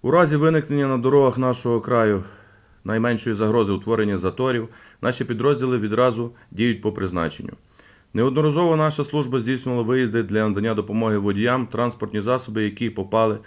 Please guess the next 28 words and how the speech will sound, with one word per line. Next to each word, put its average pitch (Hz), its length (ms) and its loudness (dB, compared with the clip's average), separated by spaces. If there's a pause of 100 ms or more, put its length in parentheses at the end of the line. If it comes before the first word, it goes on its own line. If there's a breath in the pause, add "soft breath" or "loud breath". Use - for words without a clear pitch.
(160 loud breath)
в - 40 -20
снігові 127 300 0
замети, 110 440 0
складні 110 300 -4
дорожні 110 380 0
ситуації. 95 580 -4 (760 soft breath)
Рятувальники 151 640 2
вивільняли 143 520 4
автомобілі, 120 720 0
вантажівки 113 800 0
на 110 100 -4
таких 127 340 -2
автошляхах, 113 640 -4
як 95 120 -2
Збора, 117 460 0 (400 soft breath)
Боднарів, 110 580 0 (480 soft breath)
е, - 220 -8 (680)
Вістова. 110 640 2 (1000 soft breath)
В - 20 -10
зв'язку 151 380 2
з, 190 140 -4
із 139 140 -4
синоптичною 151 540 -2
ситуацією, 147 500 2
яка 143 140 0
склалася 143 480 0
шостого 139 540 0
лютого 117 480 0